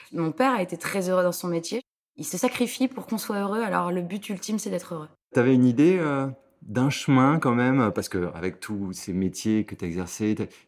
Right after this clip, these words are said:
Speaker 2: quelque chose qui résonnait un peu plus en disant, « Là, j'ai peut-être plus de chances d'être heureuse. »
Speaker 1: Je crois que j'ai, j'ai un très gros problème avec la télévision depuis que je suis toute petite. Je regardais la série Urgence.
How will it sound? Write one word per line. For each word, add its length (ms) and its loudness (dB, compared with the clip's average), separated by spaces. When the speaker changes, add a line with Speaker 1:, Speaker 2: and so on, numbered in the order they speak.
Speaker 2:
quelque 140 -6
chose 200 0
qui 140 -2
résonnait 280 4
un 80 2
peu 120 0
plus 220 -2
en 60 2
disant, « 200 0
Là, 200 0
j'ai 120 -6
peut-être 220 -4
plus 160 -6
de 60 0
chances 180 -6
d'être 220 -6
heureuse. » 220 -8
Speaker 1:
Je 120 -8
crois 160 -4
que 80 -14
j'ai, 200 -2
j'ai 100 -2
un 100 -2
très 220 -2
gros 160 0
problème 280 -2
avec 160 -2
la 100 0
télévision 420 -2
depuis 180 -4
que 60 -10
je 40 -8
suis 120 -10
toute 180 -12
petite. 580 -12
Je 100 -12
regardais 220 -4
la 100 -6
série 340 -6
Urgence. 580 -8